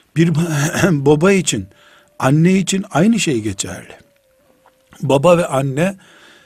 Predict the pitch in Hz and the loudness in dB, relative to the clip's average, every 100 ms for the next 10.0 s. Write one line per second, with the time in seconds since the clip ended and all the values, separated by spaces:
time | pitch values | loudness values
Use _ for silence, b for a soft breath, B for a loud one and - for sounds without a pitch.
0 | b - - 170 208 190 226 196 156 151 | b -10 2 4 4 0 -2 -2 -2 0
1 | 165 180 139 113 117 107 117 110 104 107 | 0 0 -2 -4 -6 -6 -2 -2 0 -2
2 | 185 - _ _ 131 139 175 202 - 113 | -4 -6 _ _ 4 6 4 0 -4 -16
3 | 98 - - _ b b b b - 151 | -16 -20 -20 _ b b b b 0 2
4 | 175 185 160 170 185 185 156 156 160 147 | 2 0 -2 -2 -2 -4 -2 -2 -2 -4
5 | 185 - 151 123 - 160 - 123 - 185 | -6 -6 -8 -8 -10 -8 -6 -4 -2 -2
6 | 156 131 107 95 - 90 _ b b b | -4 -6 -8 -10 -14 -14 _ b b b
7 | b b b b b - 123 147 160 156 | b b b b b -6 2 4 4 2
8 | - 147 143 - 156 147 147 165 160 151 | 0 -2 -2 -2 -2 0 0 -2 -2 -6
9 | 139 139 160 175 143 123 113 101 - | 0 4 6 6 2 -2 -6 -6 -8